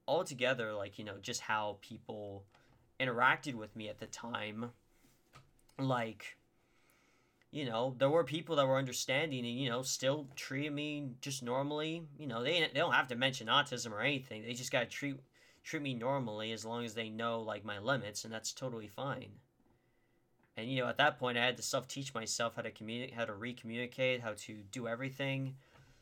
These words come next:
And at some point, every time, like, I get ignored from, like, back in high school or junior high, I feel like I would lose my verbal sense to communicate, even though I would try to bring that back.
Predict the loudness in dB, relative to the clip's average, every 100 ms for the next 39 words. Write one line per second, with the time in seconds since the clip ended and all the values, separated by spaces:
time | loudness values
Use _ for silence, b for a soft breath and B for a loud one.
0 | B -8 -4 0 -2 -2 -2 -2 0 -2
1 | -2 -4 0 0 0 -4 -4 -2 -2 -2
2 | -4 0 2 0 -4 -10 -18 b b b
3 | b b _ -6 -2 -2 0 0 0 -2
4 | -2 -2 -4 -4 -4 -2 0 -2 -6 -8
5 | -6 -4 -2 4 4 4 0 0 0 2
6 | 0 -2 -6 -6 -4 -4 -2 -2 -4 -4
7 | -4 -4 -6 -4 -4 -4 -6 -8 -10 -14
8 | -10 -8 -10 -10 -12 -10 -14 -18 _ _
9 | _ _ _ _ _ _ _ _ _ _
10 | _ _ _ _ _ _ -8 -6 -4 0
11 | 0 0 -4 -2 -2 -4 -6 -4 -6 -4
12 | -4 -4 -8